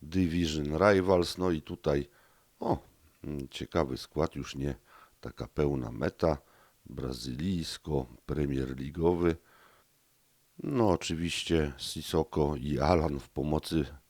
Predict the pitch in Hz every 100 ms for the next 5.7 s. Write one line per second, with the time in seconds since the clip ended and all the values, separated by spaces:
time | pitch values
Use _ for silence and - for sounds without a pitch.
0 | _ _ _ - 67 65 69 71 71 76
1 | 73 - 73 71 69 76 73 71 69 67
2 | - - - 78 67 - 69 71 69 71
3 | 76 82 98 104 - - - - - -
4 | 131 92 80 67 64 - - 85 78 73
5 | 78 76 67 67 - 65 65